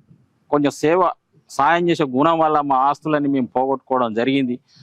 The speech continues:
అయినప్పటికీ వాళ్ళ యొక్క లెగసీని మేము ముందుకు తీసుకుపోవాలనే ఉద్దేశంతో మా పెదనాన్నగారు వెల్ సెటిల్ అయ్యాడు కాబట్టి నేను రాజకీయాల్లో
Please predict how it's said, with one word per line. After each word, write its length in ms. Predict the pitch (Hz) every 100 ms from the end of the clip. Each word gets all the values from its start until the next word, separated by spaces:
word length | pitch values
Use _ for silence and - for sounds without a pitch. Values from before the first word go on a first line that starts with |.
| _ 110
అయినప్పటికీ 640 | 143 190 185 180 156 160
వాళ్ళ 320 | 135 135 156
యొక్క 240 | 165 143 135
లెగసీని 540 | 120 139 180 185 185
మేము 260 | 160 156 151
ముందుకు 240 | 151 160
తీసుకుపోవాలనే 640 | 156 - 151 143 143 139
ఉద్దేశంతో 760 | 127 123 160 156 156 277 151 117 _ _ _ -
మా 80 | 127
పెదనాన్నగారు 640 | 123 143 165 170 165 165
వెల్ 200 | 143 151
సెటిల్ 280 | 151 160 147
అయ్యాడు 160 | 147 143
కాబట్టి 320 | 143 147 175
నేను 180 | 156 131
రాజకీయాల్లో 500 | 127 135 135 131